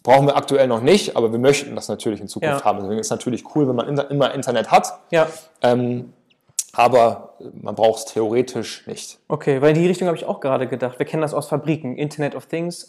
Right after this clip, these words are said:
Speaker 2: Industrial
Speaker 1: Ja.
Speaker 2: Internet of Things. So ein bisschen in die Richtung geht das auch. Edge Computing ist auch so ein Keyword. Und das geht ja auch so in die Richtung, dass ich halt wirklich dort an dem Endgerät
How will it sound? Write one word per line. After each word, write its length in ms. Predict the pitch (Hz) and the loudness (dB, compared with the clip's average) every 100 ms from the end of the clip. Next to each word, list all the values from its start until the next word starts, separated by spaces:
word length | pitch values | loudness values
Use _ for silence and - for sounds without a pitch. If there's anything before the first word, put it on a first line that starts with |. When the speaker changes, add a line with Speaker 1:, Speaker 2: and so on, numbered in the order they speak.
| - | -12
Speaker 2:
Industrial 480 | 135 127 107 151 | -6 -6 -6 -6
Speaker 1:
Ja. 60 | - | -6
Speaker 2:
Internet 300 | 147 156 143 | -6 -8 -10
of 100 | 151 | -10
Things. 220 | - 165 160 | -8 -6 -2
So 60 | |
ein 40 | 156 | -2
bisschen 220 | 190 214 | 0 2
in 60 | 170 | 2
die 80 | |
Richtung 220 | 170 170 165 | 0 -2 -2
geht 80 | 156 | -2
das 120 | 151 | -2
auch. 180 | 147 - | -4 -4
Edge 180 | 147 - | -6 -2
Computing 500 | 180 185 190 190 170 | -2 0 -2 -2 -2
ist 80 | - | -6
auch 100 | 160 | -8
so 160 | - | -6
ein 80 | 156 151 - - _ - | -8 -10 -20 -20 _ -8
Keyword. 520 | - 180 165 165 165 | 0 4 6 6 4
Und 160 | 139 151 | -4 -6
das 160 | 139 | -6
geht 260 | 143 208 240 | -2 0 2
ja 220 | 202 170 | 2 2
auch 160 | 165 214 | 2 0
so 180 | 165 180 | 0 0
in 80 | |
die 80 | 185 | 2
Richtung, 300 | 185 196 147 | 0 -2 -2
dass 160 | 135 139 | -2 -4
ich 140 | 139 | -6
halt 220 | 147 139 | -4 -4
wirklich 520 | 143 160 185 180 - _ _ _ - | -4 -4 -4 -4 -12 _ _ _ 4
dort 420 | 165 196 196 175 | 6 6 4 -2
an 100 | 170 | 0
dem 160 | 170 - | 0 0
Endgerät 920 | 170 196 - 165 143 139 147 - | 0 0 -2 -2 0 -2 -2 -6